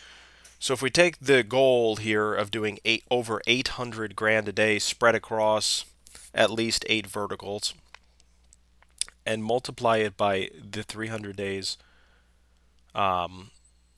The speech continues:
example, like, working days in a year,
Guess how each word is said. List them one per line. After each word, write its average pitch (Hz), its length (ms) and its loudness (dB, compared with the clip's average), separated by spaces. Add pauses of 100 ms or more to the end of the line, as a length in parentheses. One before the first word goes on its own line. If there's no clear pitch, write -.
(1000)
example, 101 800 -2
like, 98 200 -6
working 101 420 -8
days 101 320 0
in 95 80 -6
a 143 60 -4
year, 120 440 4